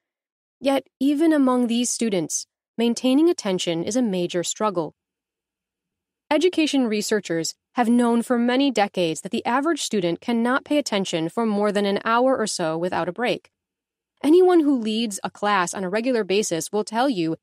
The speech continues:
that they have to use a variety of tools, media, and activities to keep a room full of students focused. Even if a professor does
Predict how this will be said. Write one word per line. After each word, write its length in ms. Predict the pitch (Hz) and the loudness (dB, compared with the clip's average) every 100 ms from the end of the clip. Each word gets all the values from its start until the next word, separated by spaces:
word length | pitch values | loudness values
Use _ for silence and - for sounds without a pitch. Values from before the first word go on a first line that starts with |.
| _ | _
that 180 | - 214 | -8 -4
they 180 | 226 240 | 0 0
have 260 | 262 302 294 | 0 -4 -2
to 80 | 269 | -2
use 200 | 214 196 | 0 -2
a 60 | |
variety 560 | 180 175 180 208 254 277 | -2 -2 0 0 2 0
of 100 | 247 | -2
tools, 540 | - 190 190 185 - _ | -2 0 0 -2 -8 _
media, 500 | 185 190 202 208 202 196 _ - | -6 -4 -2 -2 -4 -6 _ -10
and 140 | 190 | -4
activities 720 | 180 - 311 240 190 185 - _ _ - | -4 -2 0 0 0 0 -2 _ _ -10
to 80 | |
keep 240 | 254 - 285 | -4 -2 0
a 100 | 220 | -2
room 300 | 208 262 311 | 0 2 2
full 260 | - 233 214 | 2 -2 -2
of 100 | 214 | -4
students 360 | - 170 170 | -4 -4 -4
focused. 560 | - 240 240 165 - - _ _ _ _ _ - | -4 -2 -2 -4 -6 -10 _ _ _ _ _ 0
Even 300 | 294 320 359 | 2 4 4
if 140 | - | 2
a 60 | 269 | -4
professor 480 | - - 202 - 190 | -6 -2 -2 0 -4
does 440 | 160 190 196 196 | -2 0 0 -2